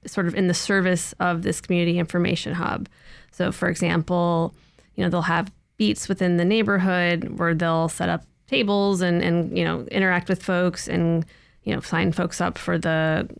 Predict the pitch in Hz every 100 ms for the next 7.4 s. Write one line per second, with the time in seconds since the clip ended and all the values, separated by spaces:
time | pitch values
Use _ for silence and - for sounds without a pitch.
0 | - 175 175 - 254 240 233 - 220 214
1 | 208 202 190 - - - 175 170 - -
2 | - - - 226 214 208 202 196 185 185
3 | 180 170 - _ - _ _ - 233 262
4 | 247 233 - 185 185 214 226 190 185 196
5 | - 294 226 196 190 190 185 180 180 -
6 | 190 196 196 214 226 - 208 247 190 180
7 | 190 294 381